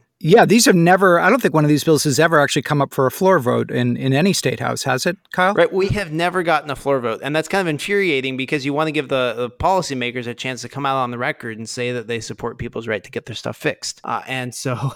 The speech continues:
Speaker 2: <laughs> every state, we're like, "Come on, let, let's just get a vote so this gets out in the public," because dying, you know, behind the scenes is how, you know, the opposition wants us to,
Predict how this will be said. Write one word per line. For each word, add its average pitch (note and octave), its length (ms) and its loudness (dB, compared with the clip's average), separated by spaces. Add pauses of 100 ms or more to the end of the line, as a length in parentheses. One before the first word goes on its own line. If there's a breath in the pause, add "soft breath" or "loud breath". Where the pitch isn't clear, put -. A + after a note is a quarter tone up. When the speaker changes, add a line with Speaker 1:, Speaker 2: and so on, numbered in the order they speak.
Speaker 2:
<laughs> - 100 -20
every F3+ 280 4
state, G3 280 2
we're E3+ 60 4
like, E3 120 4
"Come F#3+ 160 2
on, F3 160 4
let, D#3+ 180 2
let's E3 160 -2
just D#3 120 -8
get F#3 100 4
a E3 60 6
vote E3+ 240 2
so E3 120 -4
this D#3+ 280 -2
gets - 240 -4
out D#3+ 120 2
in C#3+ 60 -10
the C3 60 -6
public," D#3 400 -2
because C3 320 -6
dying, D3 480 -2
you C3+ 60 -4
know, B2+ 60 -4
behind A#2+ 360 -4
the A2 40 -12
scenes C#3+ 380 -6
is A#2+ 120 -8
how, A#2 320 -4
you A#2+ 100 -10
know, A2+ 80 -8
the B2+ 100 -2
opposition B2+ 460 -6
wants A#2+ 280 -8
us A#2 180 -12
to, A2 220 -8